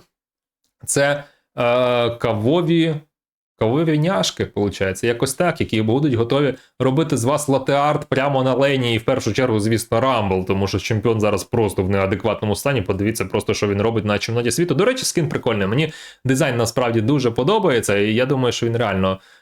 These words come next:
готовий з вас, е, робити, е, так, капучино на тій лінії. Е, Джинкса, ну, знову ж таки, цікавий скін, хоча, мені здається, у неї плюс-мінус схожих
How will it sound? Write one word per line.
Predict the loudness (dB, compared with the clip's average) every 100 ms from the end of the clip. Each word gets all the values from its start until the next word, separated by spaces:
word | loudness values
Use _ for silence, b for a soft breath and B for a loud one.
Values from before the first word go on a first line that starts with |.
| B
готовий | -4 0 0 0
з | 0
вас, | 0 0 0 -2
е, | 0 2 2 2 2 2 2
робити, | 0 0 -4 0
е, | 0 2 0 0 -2 -4 -6
так, | -4 -6 -4
капучино | -6 -6 -6 -6 -8 -14 B B B -6
на | -2 -2
тій | 0 0
лінії. | 0 0 -2 -4 b b -4
Е, | 0 2 2
Джинкса, | 0 0 0 0 0 -4 _ _ _ _ -2
ну, | 0 2
знову | 2 0
ж | 0
таки, | -2 0 2 2 2 0 -4 _ -6
цікавий | -4 0 0 2
скін, | -2 -2 -2
хоча, | -2 -2 -2 -2 -2
мені | 0
здається, | 2 2 0 0
у |
неї | 2 2 0
плюс-мінус | 0 -4 0 0 0
схожих | -2 0 0